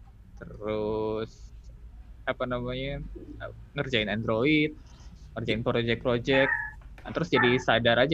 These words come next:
beberapa, apa namanya, hal yang bisa dibuat dari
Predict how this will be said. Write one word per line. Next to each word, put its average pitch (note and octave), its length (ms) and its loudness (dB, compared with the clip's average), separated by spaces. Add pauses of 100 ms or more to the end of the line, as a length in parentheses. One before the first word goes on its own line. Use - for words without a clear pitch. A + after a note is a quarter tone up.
beberapa, A2 440 0 (440)
apa A#2+ 160 -2
namanya, D3 320 0 (1200)
hal D#3 240 8
yang C3+ 200 8
bisa C3+ 80 4
dibuat B2 640 4
dari G#2+ 640 0